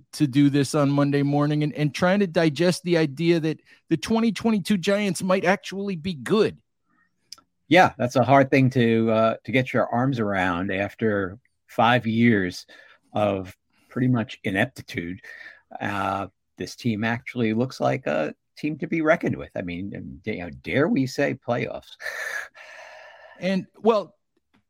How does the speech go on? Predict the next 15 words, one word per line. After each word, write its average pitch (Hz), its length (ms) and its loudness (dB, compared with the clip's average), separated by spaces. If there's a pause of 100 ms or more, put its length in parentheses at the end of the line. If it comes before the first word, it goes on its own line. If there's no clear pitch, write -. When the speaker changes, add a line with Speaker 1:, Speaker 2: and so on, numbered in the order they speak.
(220)
Speaker 1:
let's 226 200 0
put 220 220 0
it - 100 -8
this 135 240 -4
way. 92 220 -8 (240)
I, 143 300 0
I 143 120 2
just 175 340 0
wrote 156 280 2
something 127 680 2
at 127 200 -4
Big 123 240 0
Blue 117 240 0
View, 110 540 0 (400)
uh, 101 320 -4